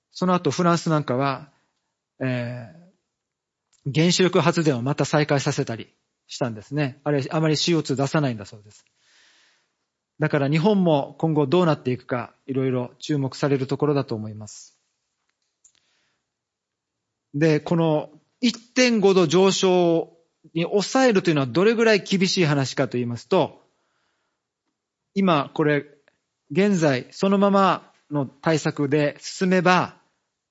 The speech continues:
シーオーツーは五百億トンなんですかね、これ。そして、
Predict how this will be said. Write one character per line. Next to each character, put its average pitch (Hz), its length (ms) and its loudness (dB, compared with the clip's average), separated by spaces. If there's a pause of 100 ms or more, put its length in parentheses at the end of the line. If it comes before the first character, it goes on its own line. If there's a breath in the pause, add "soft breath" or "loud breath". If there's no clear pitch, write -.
(760)
シ - 180 -4
ー 175 80 4
オ 170 80 2
ー - 0 -
ツ 165 160 -2
ー - 20 0
は 123 200 -4 (1000)
五 139 100 -4
百 139 680 -2 (540)
億 147 220 -4
ト 123 120 -6
ン 113 60 -8
な 101 100 -12
ん 98 40 -18
で 101 80 -20
す - 60 -20
か 123 120 -12
ね、 107 100 -14
こ 104 100 -20
れ。 95 100 -20 (320)
そ - 140 -6
し - 100 -10
て、 156 400 -2